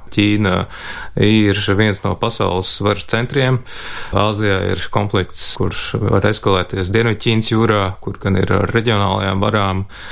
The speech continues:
un tajā pat laikā A S V ir klātesoši, tāpat arī Japāna, un tāpat arī Dienvidkorejas, Ziemeļkorejas konflikts. Līdz ar to tas ir tas primārais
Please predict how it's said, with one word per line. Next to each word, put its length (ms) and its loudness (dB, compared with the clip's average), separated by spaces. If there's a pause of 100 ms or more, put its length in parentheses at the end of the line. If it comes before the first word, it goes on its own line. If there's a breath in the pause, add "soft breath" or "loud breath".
(120)
un 200 4
tajā 200 2
pat 120 -2
laikā 420 2
A 80 0
S 120 -6
V 120 0
ir 60 -2
klātesoši, 840 0
tāpat 260 -4
arī 140 2
Japāna, 580 0
un 200 0 (480 loud breath)
tāpat 360 0
arī 480 2
Dienvidkorejas, 800 2
Ziemeļkorejas 640 0
konflikts. 600 0
Līdz 200 2
ar 60 0
to 160 0
tas 180 0
ir 80 -2
tas 140 2
primārais 640 -2